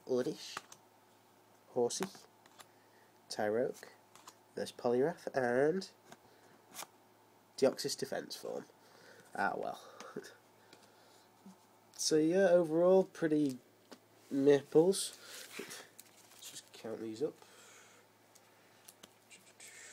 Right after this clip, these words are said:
We've got Spiritomb, Heatran, Giratina, Metagross,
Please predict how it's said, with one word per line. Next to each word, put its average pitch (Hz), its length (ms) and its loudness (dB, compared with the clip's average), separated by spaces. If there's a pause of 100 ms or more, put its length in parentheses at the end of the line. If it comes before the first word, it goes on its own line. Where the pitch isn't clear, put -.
(1200)
We've - 120 -12
got 233 300 2 (540)
Spiritomb, 220 680 0 (1400)
Heatran, 175 340 2 (1300)
Giratina, 131 520 -6 (1600)
Metagross, - 760 -6